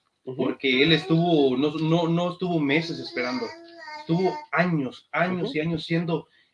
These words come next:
Speaker 2: el segundo y el tercero, el segundo y el tercero, y jamás, jamás le daban la oportunidad. Se equivocó,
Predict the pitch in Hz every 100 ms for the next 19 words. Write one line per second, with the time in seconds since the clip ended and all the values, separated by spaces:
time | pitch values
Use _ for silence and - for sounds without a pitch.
0 | _ 117 - 127 170 185 165 127 123 123
1 | 143 120 131 143 147 131 127 147 151 -
2 | _ _ _ _ 135 120 127 143 147 -
3 | - - 123 135 143 127 123 117 117 -
4 | 107 113 113 - - - - - 131 -
5 | 131 123 - 156 233 233